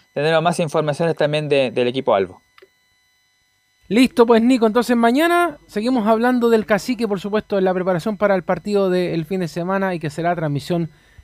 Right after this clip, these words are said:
Speaker 2: de Estadio en Portales, ahí en, eh, nuevamente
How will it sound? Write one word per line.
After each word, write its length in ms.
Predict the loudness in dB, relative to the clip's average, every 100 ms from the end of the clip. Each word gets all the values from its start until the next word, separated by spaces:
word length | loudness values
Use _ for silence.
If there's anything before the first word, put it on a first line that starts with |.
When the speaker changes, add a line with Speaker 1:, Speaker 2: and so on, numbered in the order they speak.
| -6
Speaker 2:
de 340 | 0 2 0 -4
Estadio 560 | -6 0 2 2 0
en 280 | 0 0 0
Portales, 600 | -2 -4 -2 -2 -2 -2
ahí 200 | -4 -2
en, 100 | -4 -6
eh, 380 | -2 0 2 -2 -8 _ -6
nuevamente 800 | 0 4 4 4 0 -2 -4 -4